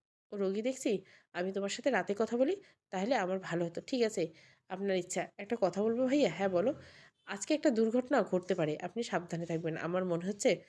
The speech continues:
কোনো একটা দুর্ঘটনা ঘটবে।" এ বলে ফোনটা কেটে দিলাম। আমি ওর কথায় তেমন পাত্তা না দিয়ে কাজ করতে থাকলাম। কাজ করতে করতে খেয়াল করলাম একটা পোড়া গন্ধ আসছে, আবার ধোঁয়া চারিদিকে ছড়িয়ে গেছে।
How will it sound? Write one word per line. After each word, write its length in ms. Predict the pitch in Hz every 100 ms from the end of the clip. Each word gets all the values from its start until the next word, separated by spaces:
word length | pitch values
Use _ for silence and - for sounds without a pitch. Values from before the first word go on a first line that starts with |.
| - - _
কোনো 180 | 190 208
একটা 200 | 208 320 339
দুর্ঘটনা 480 | 208 185 180 196 180
ঘটবে।" 320 | 175 165 160 160 _ _ _ _
এ 80 | 240
বলে 200 | 269 320 -
ফোনটা 320 | - 220 240
কেটে 220 | 233 175
দিলাম। 240 | 165 160 160 -
আমি 180 | 180 185
ওর 100 | 180
কথায় 320 | 180 190 285 302 -
তেমন 240 | - 175 196
পাত্তা 300 | 190 175 220
না 100 | 214
দিয়ে 200 | 214 269 175 - - - _ _
কাজ 160 | 190 175
করতে 240 | - 165 175
থাকলাম। 300 | 160 160 165 175 _ _ -
কাজ 140 | 233 -
করতে 180 | 285 302
করতে 180 | 294
খেয়াল 260 | 294 226 240
করলাম 320 | 262 285 208 151 175 _ _ _ -
একটা 220 | 202 294 370 - - - -
পোড়া 220 | 226 247
গন্ধ 260 | 208 175 175
আসছে, 300 | 170 - 156 -
আবার 180 | 196 196 170
ধোঁয়া 220 | 160 214
চারিদিকে 380 | 214 180 185 240
ছড়িয়ে 280 | - 165 160
গেছে। 180 | 160